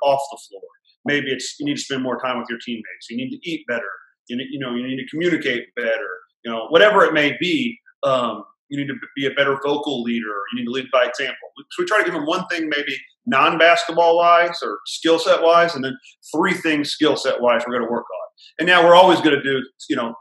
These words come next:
catch and shoot threes or whatever. It's one of the most important things I think we believe in the game. It's just be able to, you know, so we're always gonna do mass volume shots and stuff like that. But skill set will really break it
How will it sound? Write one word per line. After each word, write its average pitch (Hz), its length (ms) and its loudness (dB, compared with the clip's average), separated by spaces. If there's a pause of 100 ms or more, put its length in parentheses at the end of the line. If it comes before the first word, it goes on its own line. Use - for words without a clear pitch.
catch 151 180 2
and 131 100 -8
shoot 131 300 -6
threes 120 380 -6
or 110 80 -14
whatever. 107 280 -6
It's - 100 -14
one 123 120 -6
of 117 40 -4
the 117 80 -2
most 117 140 -4 (120)
important 117 400 -10
things 120 460 -10 (160)
I 151 180 4
think 135 380 -4
we 190 220 -2
believe 120 420 -2 (240)
in 123 80 -6
the 117 100 -4
game. 143 320 2
It's 120 100 -8
just - 120 -14
be 123 80 -6
able 120 100 -4
to, - 40 -14 (120)
you 123 80 -10
know, 104 100 -10 (220)
so 139 120 -6
we're 151 100 6
always 190 180 8
gonna 165 140 0
do 156 140 2
mass 139 320 2
volume 127 340 0
shots 117 500 0
and 117 80 -12
stuff 117 240 -4
like 110 220 -2
that. 110 300 0
But 113 100 -6 (180)
skill 208 320 2
set 170 220 6
will 147 100 -2
really 143 220 2
break 127 220 0
it 113 80 -8